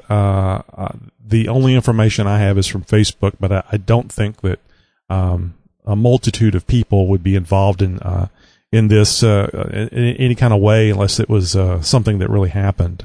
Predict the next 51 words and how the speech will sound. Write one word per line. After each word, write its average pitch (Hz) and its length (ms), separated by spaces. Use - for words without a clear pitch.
So, 98 380
uh, 98 140
very 117 300
sad 107 300
to 104 60
report 101 500
that, - 360
uh, 98 300
Ted 104 340
is, 92 260
uh, 95 260
is 98 140
no 107 80
longer 110 240
with 98 160
us 101 240
and, 90 180
uh, 98 340
will 107 120
not 117 180
be 123 80
joining 110 340
us 113 180
here 113 140
in 117 60
the 113 80
show, 139 320
at 98 60
least 117 240
not 120 120
officially. 123 540
I'm 107 160
hoping 160 320
he's 120 220
here. 117 280
Uh, 101 160
although 123 280
I, 120 220
I 127 40
get 123 160
the 117 80
feeling 131 240
he's 123 140
got 113 240
much 143 260
more 143 140
interesting 123 340
things 120 220
to 113 100
do 113 220
than 104 260